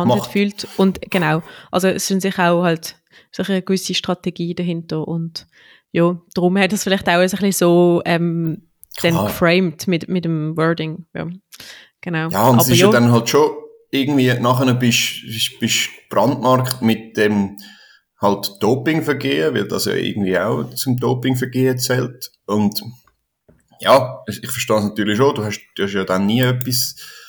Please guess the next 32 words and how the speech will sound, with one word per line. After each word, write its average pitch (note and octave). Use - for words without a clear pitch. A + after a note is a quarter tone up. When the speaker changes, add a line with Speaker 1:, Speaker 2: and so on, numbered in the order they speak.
Speaker 2:
ähm, A#2
Illegales A#2
eingenommen A#2+
oder A2+
so. A2+
Ja. D#2+
Und G2
wir G2
gehen G#2+
jetzt G2+
einfach F#2+
mal F#2
von F2+
dem F2
aus. G2
Und F#2
nicht, G2
dass G2+
er F#2
irgendwie F#2+
noch, F#2
noch G2
beschissen -
hätte F#2+
oder F#2
so. F2+
Hoffen G2
wir G2+
jetzt G2
einfach G2
mal F#2+
nicht. F#2